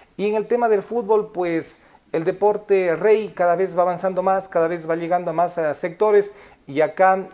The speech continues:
eh, bienvenido, la familia Gómez Chimbo, pues, ha decidido invertir, tomando, eh, iniciativas, tomando inversiones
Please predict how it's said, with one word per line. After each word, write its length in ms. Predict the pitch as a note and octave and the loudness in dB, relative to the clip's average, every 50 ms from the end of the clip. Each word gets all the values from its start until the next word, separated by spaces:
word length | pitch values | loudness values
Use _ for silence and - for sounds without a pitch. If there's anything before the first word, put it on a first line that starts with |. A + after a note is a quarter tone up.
| - - | -18 -14
eh, 340 | - C#3+ B2+ B2+ B2 B2 B2 | -12 -10 -8 -8 -8 -8 -8
bienvenido, 560 | A#2+ D#3+ F#3+ F#3+ F#3+ F#3+ G3+ G3+ G#3 G3 G3 F#3 | -4 -4 -2 0 0 0 0 0 0 0 -2 -2
la 120 | D#3 C3 | -2 -4
familia 840 | - - C#3 D3 D#3 D#3+ D#3 D#3+ D#3 D#3 C#3+ C#3 B2+ B2 B2 A#2+ A#2 A2+ | -6 -8 -8 -8 -8 -8 -6 -4 -2 -2 -2 -2 -4 -6 -6 -8 -6 -2
Gómez 300 | B2 E3 F3 E3+ D#3+ - | -2 -2 0 -2 -4 -8
Chimbo, 360 | - G3 F#3+ F#3+ F#3+ F#3 F3+ | -6 -6 -6 -4 -4 -4 -4
pues, 200 | F3+ D3+ C3 - | -4 -6 -8 -6
ha 80 | B2+ A2+ | -8 -10
decidido 400 | B2 A#2 - - C#3 D#3+ F#3 F#3+ | -10 -12 -12 -12 -10 -6 -6 -6
invertir, 580 | F3 D#3+ F3+ F3+ F3 F3+ - B3 C4 A#3 A3 - - - - _ _ _ _ - | -2 2 2 2 2 0 -4 -4 -2 -2 -4 -6 -10 -20 -20 _ _ _ _ -2
tomando, 1200 | - F#3 G3+ G#3 A3 A3+ A3 F#3+ G#3+ G#3 G3+ G3 F#3+ F#3 F3+ F3 E3+ E3 D#3+ D#3 D3+ D3+ C#3+ - - | 0 2 2 0 -2 -2 -2 0 2 4 4 4 4 2 0 0 0 -2 -2 -4 -8 -14 -18 -16 -12
eh, 180 | C#3 C#3+ C#3 C#3+ | -10 -10 -8 -8
iniciativas, 760 | D#3 D#3+ - F#3+ F#3+ F#3+ B3+ B3+ A#3+ G#3+ G#3 G3+ G#3 - - | -8 -8 -6 -6 -6 -4 -4 0 2 2 2 2 0 -4 -8
tomando 400 | - F3 F#3 F#3+ F#3+ F#3+ F#3 F3 | -6 -4 -2 -2 -4 -2 -4 -6
inversiones 960 | E3+ E3 D#3+ F3 E3 D#3 - - A3+ A3 G#3+ G3 F#3+ F#3+ - - - - | -6 -4 -2 -2 -2 -2 -2 0 2 2 2 2 -2 -4 -6 -10 -18 -20